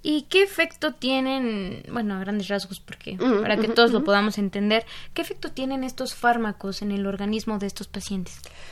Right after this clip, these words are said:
Speaker 2: Pues básicamente lo que pretenden hacer, ya sea el litio, los anticonvulsivos o los antipsicóticos, es justo estabilizar al paciente, ¿no? Tratar de devolver, digamos, el equilibrio neuroquímico a la normalidad.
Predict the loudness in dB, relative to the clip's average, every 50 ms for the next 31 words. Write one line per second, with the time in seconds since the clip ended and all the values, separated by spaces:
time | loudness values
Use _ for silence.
0 | -14 -4 4 6 6 6 8 8 8 8 8 6 4 4 6 8 8 8 6 6
1 | 6 6 4 4 2 0 2 2 4 6 6 8 8 6 4 4 2 2 2 4
2 | 6 8 8 8 6 4 2 2 2 0 -2 -2 -2 -4 -4 -6 -6 -4 -2 2
3 | 4 4 4 4 2 2 0 0 -2 -2 -2 -4 -2 -2 -2 -2 -2 -2 -2 -2
4 | -2 -2 -2 -4 -6 -6 -6 -4 -4 -4 -4 -4 -4 -4 -4 -6 -2 0 0 0
5 | 0 -2 -2 0 0 0 2 0 0 0 -2 -4 -6 -2 2 2 2 2 0 -4
6 | -16 -16 -18 -18 -16 -4 0 2 2 2 2 2 2 4 4 2 2 4 6 6
7 | 8 8 8 8 6 2 -4 -4 -4 -2 0 -2 -2 -2 -4 -2 0 2 2 2
8 | 4 4 4 4 4 4 4 4 4 4 4 2 2 2 2 2 2 2 2 0
9 | 0 2 4 4 6 6 6 8 8 8 6 6 2 2 4 4 4 2 0 0
10 | 0 0 0 0 -2 -2 -2 -2 0 0 0 0 0 0 0 2 2 2 2 2
11 | 2 2 2 0 -2 0 2 4 6 6 4 4 2 2 2 2 2 0 -6 -16
12 | -16 -16 -16 -6 0 4 6 6 8 8 8 8 8 10 10 10 8 8 8 6
13 | 6 6 6 6 6 6 6 6 4